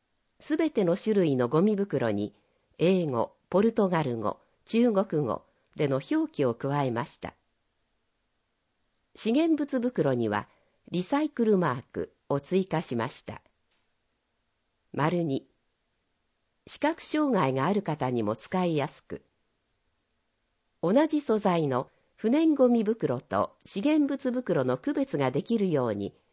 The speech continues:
不燃ゴミ袋の縛り代に穴を開けました。不燃ゴミ袋の購入時の外袋、右下部に一箇所、資源物袋の外袋、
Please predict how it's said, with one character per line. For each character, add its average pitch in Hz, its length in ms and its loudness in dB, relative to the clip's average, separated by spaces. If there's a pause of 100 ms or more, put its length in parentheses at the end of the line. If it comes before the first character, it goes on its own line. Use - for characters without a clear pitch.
(220)
不 226 140 2
燃 320 240 4
ゴ 294 120 2
ミ 247 140 2
袋 156 380 0
の 123 80 0
縛 208 300 -2
り 226 120 -4
代 160 300 -4
に 120 180 0
穴 208 320 0
を 120 40 0
開 104 100 -4
け 120 160 -2
ま 107 120 0
し - 160 -14
た。 - 160 -12 (1800)
不 - 160 -4
燃 320 260 2
ゴ 285 140 2
ミ 262 140 2
袋 185 400 0
の 127 120 2
購 302 280 0
入 302 260 4
時 139 140 -2
の 123 100 2
外 165 320 -2
袋、 107 460 -6 (480)
右 247 280 2
下 285 180 -2
部 175 120 -2
に 127 160 0
一 131 100 -6 (120)
箇 127 120 -2
所、 - 220 -8 (440)
資 - 180 -4
源 311 260 2
物 277 240 -4
袋 208 380 0
の 127 100 0
外 165 300 -2
袋、 120 480 -6